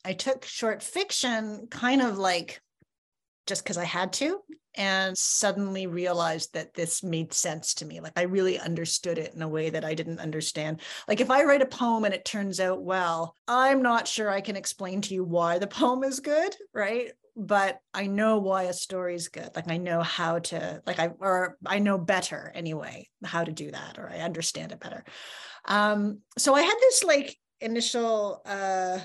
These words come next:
uh, affinity for it. So now all I wanna do is write short stories, right? Um, I came into it quite naively because it's not like I'd been writing stories forever. Um,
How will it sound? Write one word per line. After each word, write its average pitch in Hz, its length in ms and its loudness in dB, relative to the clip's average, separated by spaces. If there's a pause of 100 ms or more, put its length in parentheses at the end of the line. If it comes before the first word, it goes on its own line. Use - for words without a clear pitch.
(260)
uh, 190 280 -4
affinity 427 500 6
for 208 320 4
it. 190 240 0 (640)
So 233 120 2
now 233 340 6
all 202 120 6
I 196 80 4
wanna 185 200 -2
do 165 160 -8
is 165 120 -6
write 151 160 -6
short 151 200 -6
stories, 151 500 -2
right? 175 320 -4
Um, 185 360 -2 (200)
I 247 100 2
came 359 240 2
into 349 200 2
it 277 100 -2
quite 254 220 0
naively 233 520 -4
because 277 340 2
it's 285 160 0
not 277 280 6
like 311 200 6
I'd 269 160 4
been 240 180 2
writing 240 280 0
stories 240 400 -4
forever. 226 640 -4 (460)
Um, 202 440 0